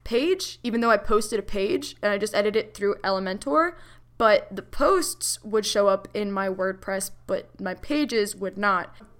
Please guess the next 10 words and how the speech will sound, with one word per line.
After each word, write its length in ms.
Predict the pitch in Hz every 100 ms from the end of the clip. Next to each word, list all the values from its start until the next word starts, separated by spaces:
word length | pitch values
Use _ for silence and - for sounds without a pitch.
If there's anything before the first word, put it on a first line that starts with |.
| -
Yeah, 140 | 226 214
my 120 | 196
page 240 | 214 294
looked 140 | 311 320
like 140 | 320
crap. 240 | 269 233 233
My 140 | 214
posts 460 | 214 - 370 392 254
looked 200 | 247 -
great, 340 | 269 370